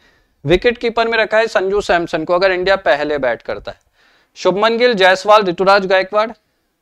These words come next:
सिकंदर रजा, अभिषेक शर्मा, वाशिंगटन सुंदर और वेस्ली महादेवरा जो कि काफी अच्छा पिक है, रवि बिश्नोई, ब्लेसिंग मुजरबानी और खलील अहमद, तो ये वाली टीम भी आप यूज कर सकते हो।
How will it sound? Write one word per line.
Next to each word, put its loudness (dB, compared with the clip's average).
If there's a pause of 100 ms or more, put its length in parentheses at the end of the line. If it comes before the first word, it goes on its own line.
सिकंदर -2
रजा, 4
अभिषेक -2
शर्मा, -2
वाशिंगटन -2
सुंदर -2
और 2
वेस्ली 0
महादेवरा -2
जो -6
कि -6
काफी 0
अच्छा -6
पिक -10
है, -8 (440)
रवि 0
बिश्नोई, -4
ब्लेसिंग 0
मुजरबानी 0
और 4
खलील -6
अहमद, -16
तो 2
ये 2
वाली 2
टीम -6
भी -4
आप 0
यूज -6 (360)
कर -6
सकते -20
हो। -16